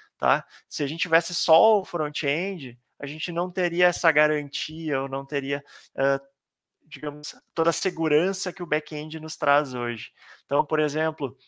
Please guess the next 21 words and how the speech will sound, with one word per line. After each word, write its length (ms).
acesso 400
a 40
banco 300
de 100
dados, 520
eu 80
vi 140
que 80
alguns 240
de 60
vocês 300
falaram 420
ali 180
de 120
linguagem 440
de 60
banco 240
de 120
dados, 640
eh, 420
ou 340